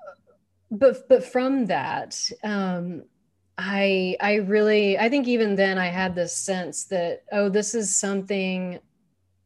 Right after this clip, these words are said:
for lack of a better term, this is something special that is happening to me in order to, you know, help me learn something about myself or to experience, go through an experience that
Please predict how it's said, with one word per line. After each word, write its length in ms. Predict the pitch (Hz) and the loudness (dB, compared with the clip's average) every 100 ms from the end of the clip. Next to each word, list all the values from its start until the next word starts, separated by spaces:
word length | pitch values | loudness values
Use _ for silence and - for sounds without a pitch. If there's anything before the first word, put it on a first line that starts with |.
| _ - _ _ 113 156 151 | _ -20 _ _ -20 -18 -14
for 160 | 202 | -6
lack 260 | 185 180 180 | -4 -4 -8
of 60 | - | -8
a 40 | |
better 200 | 180 175 | -4 -4
term, 280 | 170 202 190 | -4 -6 -6
this 160 | 185 208 | -6 -8
is 100 | 202 | -6
something 300 | 240 233 214 | -4 -2 -4
special 580 | - - 196 196 190 170 | -6 -4 -6 -4 -4 -4
that 100 | 165 | -6
is 140 | 165 | -8
happening 520 | - 170 170 180 160 156 | -8 -10 -8 -10 -10 -12
to 140 | 170 | -14
me 500 | 165 165 151 147 165 | -14 -14 -12 -14 -14
in 140 | - 185 | -10 -6
order 300 | 180 180 175 | -4 -4 -6
to, 540 | - 180 170 170 165 - _ _ _ _ _ _ _ | -8 -10 -8 -8 -10 -16 _ _ _ _ _ _ _
you 100 | 196 | -4
know, 140 | 185 | -4
help 240 | 170 208 214 | -4 -6 -4
me 120 | 208 | -4
learn 360 | 185 180 196 202 | -2 -2 -2 -2
something 460 | - 180 165 175 | -4 -4 -6 -8
about 260 | 165 165 - | -6 -8 -8
myself 640 | 160 160 - 165 165 160 - | -10 -10 -6 -6 -6 -10 -10
or 360 | 180 165 160 | -6 -6 -6
to 200 | 156 190 | -6 -6
experience, 1000 | 160 160 - - - 254 285 208 170 - | -4 -6 -8 -8 -4 -2 0 -2 -4 -8
go 220 | - 240 254 | 0 0 0
through 280 | 277 285 | -2 -2
an 80 | 254 | -2
experience 920 | 202 196 - 208 220 247 254 247 - | -2 -4 -4 -4 -2 0 -2 -4 -6
that 420 | - 196 180 170 | -4 -2 -2 -4